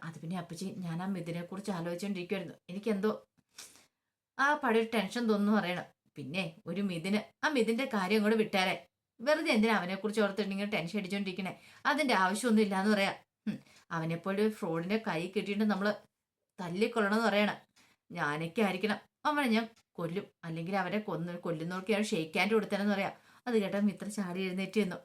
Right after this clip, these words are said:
ഗോമതിയുടെ അടുത്ത് നിന്നിട്ട്, "ആ കൈ തന്നെ അപ്പച്ചി" എന്ന് പറയാ. "എന്തിനാ?" "അല്ല, അപ്പച്ചിയുടെ ഈ വാക്കുകളൊക്കെ എനിക്കൊരു പ്രചോദനമായി മാറിക്കൊണ്ടിരിക്കുക. അപ്പച്ചി ഇങ്ങനെയൊക്കെ പറഞ്ഞു കഴിഞ്ഞാ പിന്നെ എനിക്ക് കുഴപ്പമില്ല, എനിക്കൊരു സമാധാനമായെന്ന്" പറയണം. മീനാക്ഷി പറഞ്ഞു, "എന്നാ എനിക്കൊരു ഷേക്ക് ഹാൻഡ് തന്നേരെ"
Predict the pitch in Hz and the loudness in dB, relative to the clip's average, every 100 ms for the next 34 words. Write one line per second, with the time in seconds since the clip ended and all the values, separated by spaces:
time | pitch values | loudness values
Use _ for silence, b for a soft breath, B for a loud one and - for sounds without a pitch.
0 | _ _ _ - - 175 160 165 185 180 | _ _ _ -20 -8 -6 -4 -4 -4 -6
1 | 180 175 190 - _ b _ 285 294 180 | -8 -8 -10 -10 _ b _ -6 -2 0
2 | 196 214 202 208 185 202 202 190 - 160 | 4 4 4 0 -2 -2 -2 -2 -6 -8
3 | 156 196 208 _ _ - 214 175 - _ | -6 -6 -8 _ _ -6 -2 -2 -4 _
4 | - 160 160 190 208 202 170 170 208 214 | -10 -8 -6 0 2 2 0 -2 2 2
5 | 220 190 214 214 175 165 170 196 208 214 | 2 2 0 0 -2 0 0 2 4 4
6 | 190 185 214 208 202 202 - 254 320 294 | 2 2 2 2 2 -2 -4 -10 -8 -2
7 | 226 220 214 220 202 190 208 208 208 202 | 0 0 -2 0 0 2 2 2 0 0
8 | 202 208 - _ b b b b _ _ | 0 -2 -6 _ b b b b _ _
9 | - 269 233 214 185 175 214 190 - 285 | -6 -4 -2 0 0 2 2 2 0 -2
10 | 254 214 220 175 175 185 202 226 190 208 | 2 2 0 0 2 4 4 4 4 4
11 | 175 185 - - 170 160 165 208 196 - | 2 0 -4 -6 -4 -4 -2 -4 -4 -6
12 | 165 170 185 165 226 226 226 185 196 202 | -6 -6 -4 -4 -2 -2 -2 -2 -2 0
13 | 208 185 190 | 0 0 -2